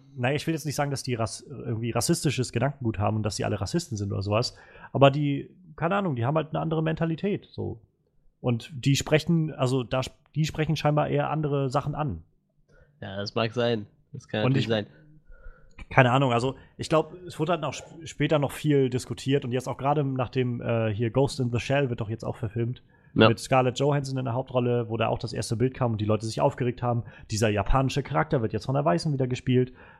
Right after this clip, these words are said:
Speaker 1: Ähm, wo man erstmal einen Schritt zurückgehen sollte und sagen sollte: Ja, okay, seien wir mal ehrlich, wenn jetzt irgendein Studio, egal welches Studio es ist, irgendeine japanische Schauspielerin castet, dann werden wesentlich weniger Leute da reingehen, als wenn sie Scarlett
Speaker 2: Ja, sicher.
Speaker 1: Johansson da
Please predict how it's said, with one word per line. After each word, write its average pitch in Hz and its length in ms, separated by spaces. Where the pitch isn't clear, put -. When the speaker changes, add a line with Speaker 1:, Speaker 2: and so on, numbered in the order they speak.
Speaker 1:
Ähm, 117 380
wo 127 100
man 143 260
erstmal 143 360
einen 135 200
Schritt 151 220
zurückgehen 151 400
sollte 135 200
und 127 60
sagen 127 220
sollte: 127 200
Ja, 127 440
okay, 135 500
seien 127 260
wir 143 60
mal 135 80
ehrlich, 135 280
wenn 135 80
jetzt 135 160
irgendein 165 280
Studio, 113 420
egal 120 400
welches 120 240
Studio 110 240
es 101 80
ist, 107 240
irgendeine 147 840
japanische 131 500
Schauspielerin 107 440
castet, - 480
dann 110 200
werden 123 420
wesentlich 135 460
weniger 131 260
Leute 120 160
da 120 80
reingehen, 110 320
als - 180
wenn 113 120
sie 117 100
Scarlett 113 340
Speaker 2:
Ja, 127 60
sicher. 117 100
Speaker 1:
Johansson 101 220
da 101 40